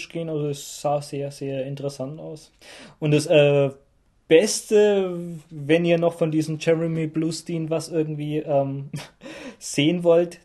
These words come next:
der hat, äh, letztens, ähm, für, für, für Chunsoft hat er ein echtes Visual Novel, also wirklich ein reines, also quasi Novel übersetzt. Das hieß, äh, Banshee Last Cry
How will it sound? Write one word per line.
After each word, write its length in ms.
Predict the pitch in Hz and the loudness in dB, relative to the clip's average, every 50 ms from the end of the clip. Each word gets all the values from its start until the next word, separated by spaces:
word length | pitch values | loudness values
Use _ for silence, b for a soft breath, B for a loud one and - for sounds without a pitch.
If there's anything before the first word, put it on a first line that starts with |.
| _ _ | _ _
der 160 | - 143 135 135 | -4 -4 -2 -2
hat, 200 | 143 147 147 - | -4 -6 -4 -4
äh, 180 | 160 156 143 | 0 2 2
letztens, 640 | 143 143 147 147 - - - - 185 175 175 - - | 2 0 -4 -6 -8 -12 -10 -10 -10 -10 -10 -10 -10
ähm, 540 | 165 151 147 147 147 147 143 143 143 143 143 _ _ _ _ _ _ _ _ _ _ _ _ - _ - - | -8 -6 -4 -4 -4 -4 -6 -6 -8 -10 -12 _ _ _ _ _ _ _ _ _ _ _ _ -20 _ -20 -20
für, 320 | - - 139 131 135 135 135 | -10 -6 -4 -2 -2 -4 -6
für, 400 | 135 - 139 139 131 131 127 123 | -6 -6 -4 -2 -2 -2 -4 -4
für 240 | - - 139 135 | -8 -10 -10 -10
Chunsoft 720 | - - - - 185 208 208 202 233 233 233 233 - - - | -8 -6 -4 -4 -2 -4 -4 -4 -4 -4 -6 -6 -12 -10 -6
hat 140 | 254 - 170 | -6 -6 -4
er 120 | 165 165 | -4 -6
ein 100 | 160 147 | -6 -6
echtes 500 | - 156 170 170 - - 220 202 208 175 | -8 -10 -12 -12 -6 -6 -6 -6 -4 -4
Visual 300 | 170 202 196 202 202 202 | -4 -4 -2 0 0 0
Novel, 460 | 196 196 196 196 202 214 220 220 233 - _ _ _ _ | 2 2 0 2 4 2 2 2 -2 -10 _ _ _ _
also 360 | - 160 143 147 143 135 131 143 147 151 | -6 -4 -2 -2 -4 -4 -8 -12 -14 -6
wirklich 400 | 139 156 156 170 165 160 160 - | -6 -4 -2 0 -2 -2 -2 -4
ein 200 | 165 143 139 139 143 | -8 -6 -6 -4 0
reines, 440 | 131 135 135 147 165 175 185 - - | 2 4 4 4 4 2 0 0 -2
also 240 | 156 139 147 143 139 143 | -2 0 0 -2 -2 -6
quasi 280 | _ - 156 151 151 165 | _ -4 -4 -2 -2 -2
Novel 400 | 160 160 170 170 180 190 190 190 B B B B B B B B B B B B _ | -2 0 0 0 0 -2 -4 -4 B B B B B B B B B B B B _
übersetzt. 760 | 190 170 160 175 165 160 165 202 226 - - - - - - | -6 2 6 6 6 6 2 -4 -6 -6 -8 -12 -12 -6 -6
Das 160 | 170 156 - | -6 -6 -4
hieß, 280 | - 165 160 160 160 | -6 -8 -8 -6 -6
äh, 240 | 156 175 156 147 147 143 139 | -4 -4 -2 -2 -4 -4 0
Banshee 360 | - 151 147 175 175 - 196 | 0 0 0 0 -4 -6 -2
Last 260 | 170 165 156 143 - | 0 0 0 0 -6
Cry 380 | - - 170 156 165 220 262 | -2 0 2 2 2 2 0